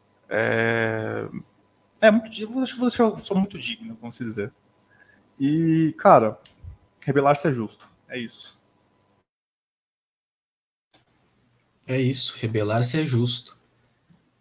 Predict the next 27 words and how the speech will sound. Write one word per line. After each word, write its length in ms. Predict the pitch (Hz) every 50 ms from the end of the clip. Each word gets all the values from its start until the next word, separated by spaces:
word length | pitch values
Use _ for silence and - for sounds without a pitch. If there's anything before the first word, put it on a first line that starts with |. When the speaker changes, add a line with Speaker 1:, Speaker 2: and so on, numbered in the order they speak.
| - -
Speaker 2:
Como 280 | - - 117 120 123 127
o 180 | 127 120 110
Zé 200 | 113 117 120 117
falou, 340 | 120 - 120 107 104 113 127
se 160 | 127 - 131
mais 260 | 120 113 113 120 131 139
de 80 | 151
quinhentos 360 | - - 143 135 135 127 -
mil 160 | - 131 123 113
mortos 420 | 110 107 110 117 120 120 - -
não 140 | 120 110 117
é 180 | 120 120 120
motivo 400 | 127 123 123 - - - 127 123
pra 140 | 120 123 117
fazer 240 | 120 117 110 113 110
greve 260 | 110 123 107 110 107
geral, 560 | 113 113 107 104 107 104 120 - 269 - - _ _ _ _ _ _ _ _ _ _ _ _ -
então, 340 | 117 - - 107 107 113 120 135 151 156 151 147 147 151 151 143 -
cara, 280 | - 139 123 104 101
então 260 | 104 101 - 110 107
eu 80 | 110 113
não 80 | 123 123
sei 260 | 120 - - 135 139
o 40 | -
que 120 | - 135
que 160 | 131 - 202
é. 280 | 165 110 110 117 123